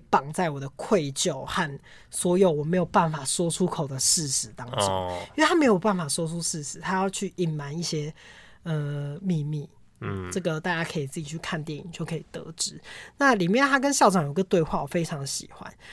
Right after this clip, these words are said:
Speaker 1: 就是校长说：“如果只有部分的人得到，就不能称作幸福；要所有的人都能得到，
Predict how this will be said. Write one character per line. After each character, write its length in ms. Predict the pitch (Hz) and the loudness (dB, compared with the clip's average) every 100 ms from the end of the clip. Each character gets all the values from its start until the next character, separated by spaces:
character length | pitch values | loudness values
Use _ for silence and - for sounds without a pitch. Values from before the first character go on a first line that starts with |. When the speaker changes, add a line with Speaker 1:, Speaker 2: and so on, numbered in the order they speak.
| - - - | -18 -20 -10
Speaker 1:
就 100 | - | -2
是 220 | 185 196 | 2 2
校 160 | 180 240 | 6 4
长 180 | 175 147 | 4 0
说 340 | - 156 165 - - _ | 2 2 2 -2 -20 _
：“如 180 | 214 254 | 8 10
果 220 | 269 185 | 12 10
只 160 | - 185 | 10 8
有 160 | 190 | 8
部 260 | 165 - 247 | 8 6 6
分 280 | - 233 156 | 8 6 6
的 120 | 147 | 4
人 460 | 139 147 143 175 180 - _ _ - | 2 0 -2 -4 -6 -16 _ _ -2
得 240 | 160 147 | 0 0
到， 280 | 165 226 147 - _ _ - - | 8 8 8 -2 _ _ -20 -6
就 180 | - 214 | 2 2
不 220 | - 262 | 6 6
能 240 | 175 156 | 8 6
称 280 | - - 226 | 2 6 6
作 260 | 220 196 156 | 8 8 8
幸 380 | - 254 160 | 6 6 4
福； 220 | 135 - - - _ - - _ - | 2 -8 -16 -20 _ -20 -20 _ 6
要 180 | 294 226 | 8 10
所 440 | - - 180 208 | 6 4 8 10
有 180 | 285 190 | 10 8
的 140 | 165 | 8
人 260 | 156 147 160 | 2 0 -2
都 300 | - 226 247 | 6 8 10
能 240 | 226 156 160 | 8 4 2
得 240 | 156 147 | 0 -2
到， 360 | 151 170 139 | 2 2 2